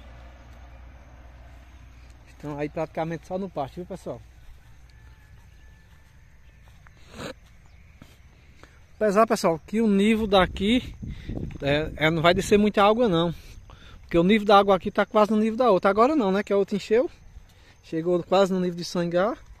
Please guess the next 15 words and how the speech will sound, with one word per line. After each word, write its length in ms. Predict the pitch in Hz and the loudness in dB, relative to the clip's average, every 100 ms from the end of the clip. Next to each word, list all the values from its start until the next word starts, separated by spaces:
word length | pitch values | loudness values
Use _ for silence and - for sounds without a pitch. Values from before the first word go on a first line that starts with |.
| - - - | -20 -20 -16
Daí 220 | 165 175 | -6 -4
não 100 | 214 | -4
tá, 160 | 214 262 | -4 -4
não. 280 | 180 151 147 - - - - - - - | -4 -6 -8 -14 -16 -14 -16 -18 -20 -20
Mas 240 | - 147 - | -14 -12 -10
praticamente 640 | 170 180 - 185 175 185 | -6 -6 -2 -2 -2 -2
ela 140 | 208 | -2
vai 100 | 208 | -2
ficar. 400 | 208 247 - 165 - - - - - - - - - - - - - - - - - - - | -4 -8 -6 -6 -6 -14 -14 -16 -16 -16 -14 -14 -16 -20 -20 -20 -18 -16 -16 -16 -18 -20 -12
Praticamente 520 | 156 - 160 185 196 | -12 -6 -6 -4 -4
ela 140 | 180 | -4
vai 120 | 156 | -4
ficar. 380 | - - - 123 - - - - - - - - - - - - - - - - - - - - - - - - - - - - - - - - - - | -6 -10 -12 -12 -12 -12 -12 -12 -14 -14 -16 -14 -12 -10 -10 -12 -16 -20 -18 -20 -20 -20 -20 -20 -20 -20 -20 -20 -20 -20 -20 -20 -20 -20 -20 -20 -20 -20
Eu 80 | 156 | -18
queria... 500 | - 160 156 160 160 | -8 -6 0 0 0